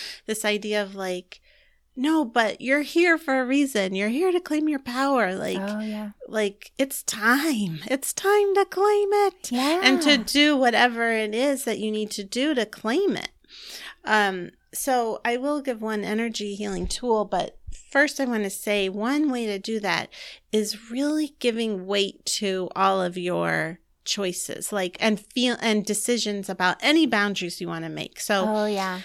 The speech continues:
Speaker 1: like, even if you don't understand why, like, this,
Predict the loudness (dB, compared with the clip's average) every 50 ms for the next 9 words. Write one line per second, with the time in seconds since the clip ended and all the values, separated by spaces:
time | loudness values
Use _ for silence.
0 | -14 -18 -20 -20 -20 _ _ _ _ _ _ _ _ 2 4 4 4 2 0 2
1 | 2 4 4 4 4 4 4 4 2 0 -2 -2 -2 -2 0 2 2 2 2 0
2 | -2 -2 -4 -2 -2 -4 -4 -4 -6 -6 -6 -6 -4 -4 -4 -6 -6 -8 -10 -10
3 | -12 -12 -14 -16 -20 _ _ _ _ _ _ _ -12 -10 -6 -4 -2 -2 -2 -2
4 | -4 -4 -6 -8 -10 -6 -4 -4 -4 -4 -6 -10 -20 _ _ -4 -2 -2 -2 -4
5 | -8